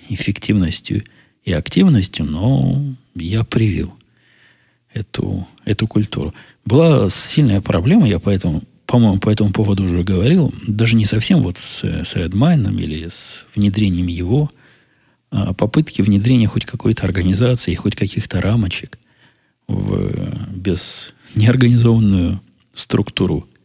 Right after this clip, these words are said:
этой самой компании, когда я пришёл в неё семь месяцев назад. Огромное время это заняло. Я не скажу, что стопроцентный успех я получил, но достаточный успех. Люди, которые там работали,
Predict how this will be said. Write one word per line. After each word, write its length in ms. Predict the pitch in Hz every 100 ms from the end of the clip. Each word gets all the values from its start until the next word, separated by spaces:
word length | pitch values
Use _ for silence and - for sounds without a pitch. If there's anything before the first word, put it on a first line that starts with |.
| _ -
этой 220 | 98 80
самой 260 | - 87
компании, 480 | 87 92 92 - 156
когда 320 | 117 - 92
я 80 | 78
пришёл 340 | - - - 87
в 60 |
неё 140 | 90 80
семь 260 | - 110
месяцев 400 | 92 92 - -
назад. 380 | 92 85 - - _ _ _ _ _ _ _ _
Огромное 560 | 110 95 135 175 131 104
время 320 | 95 90 78
это 180 | - 85
заняло. 520 | 92 151 151 90 -
Я 360 | 80 107 95 85
не 140 | 95
скажу, 320 | - 110 98
что 240 | 92 - 82
стопроцентный 720 | - 92 104 - 87 85 85
успех 320 | - 160 -
я 80 | 113
получил, 560 | - 85 - - 95 _ - - _ _ _ -
но 380 | - 55 156 185 185 196 196 143
достаточный 680 | 104 - 131 104 92 - 92
успех. 500 | - - - - _ _ _ _ _ _ _ _ _ _ -
Люди, 440 | 101 123 156 -
которые 440 | 90 98 - 92 90
там 260 | - 87
работали, 640 | 80 87 147 160 - 87